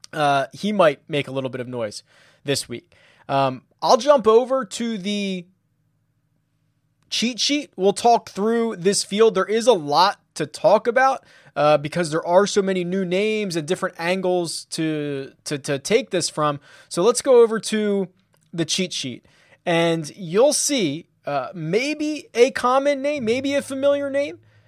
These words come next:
at the top of the player pool here. Maybe not. Uh, it's Will Zalatoris. If you watched last week, uh, very high on Will. He ends up finishing sixth at the U S Open,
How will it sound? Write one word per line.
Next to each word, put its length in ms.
at 240
the 80
top 460
of 580
the 120
player 340
pool 260
here. 200
Maybe 320
not. 480
Uh, 480
it's 160
Will 260
Zalatoris. 800
If 120
you 80
watched 320
last 320
week, 280
uh, 360
very 440
high 260
on 180
Will. 200
He 100
ends 140
up 80
finishing 280
sixth 360
at 160
the 100
U 200
S 180
Open, 360